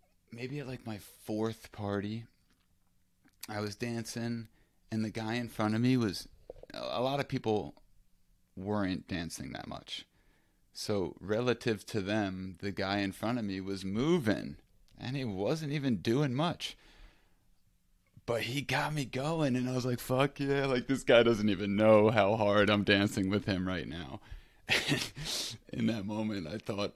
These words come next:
"Oh my fucking God, I'm this guy to everyone else when I'm moving." And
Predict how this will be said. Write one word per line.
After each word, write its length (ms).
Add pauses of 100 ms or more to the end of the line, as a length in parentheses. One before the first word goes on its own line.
"Oh 300
my 420
fucking 720
God, 420 (160)
I'm 560 (160)
this 420
guy 720
to 180 (100)
everyone 800
else 760 (540)
when 280
I'm 340
moving." 580 (640)
And 360